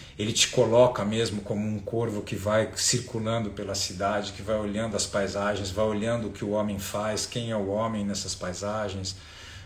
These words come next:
né? E essa sensação, que é uma sensação muito forte, pelo menos pra mim, dessa solidão e desse silêncio que é, é, esse confronto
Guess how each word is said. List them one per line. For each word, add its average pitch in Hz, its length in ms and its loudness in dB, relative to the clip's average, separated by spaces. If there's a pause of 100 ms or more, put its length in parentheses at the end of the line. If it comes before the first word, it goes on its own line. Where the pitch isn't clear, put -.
(120)
né? 101 500 -4 (1300)
E 131 180 6
essa 147 260 8
sensação, 151 920 4 (500)
que 127 240 -4
é 127 180 6
uma 147 220 2
sensação 117 640 -2
muito 160 440 6
forte, - 340 2
pelo 110 160 -2
menos 104 200 -2
pra 131 200 -4
mim, 123 360 -2 (800)
dessa 123 260 2
solidão 127 640 4
e - 20 4
desse 131 240 2
silêncio 135 760 2
que 131 640 -2
é, 113 380 0 (280)
é, 101 320 -6
esse - 240 0
confronto 113 840 -2